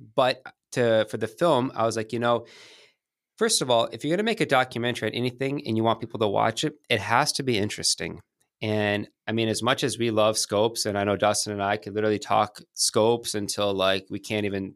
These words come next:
you know, literally stand up anymore. But to the average person, like,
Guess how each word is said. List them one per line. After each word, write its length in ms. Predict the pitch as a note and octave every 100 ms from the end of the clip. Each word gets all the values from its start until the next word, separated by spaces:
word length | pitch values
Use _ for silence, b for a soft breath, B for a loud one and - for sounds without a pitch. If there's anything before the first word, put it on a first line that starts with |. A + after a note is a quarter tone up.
| -
you 120 | G#2
know, 260 | F#2 F#2 - _ _ _ _ B2
literally 280 | B2 A2+
stand 320 | G#2 - A2+ A2
up 160 | A2
anymore. 500 | C3 C3+ C#3 D#3+ F3 B B B B B
But 100 | -
to 100 | D3
the 140 | D3
average 340 | F#3 G#3 - -
person, 580 | C3 C#3+ - E3 E3
like, 280 | C#3+ A2 G#2+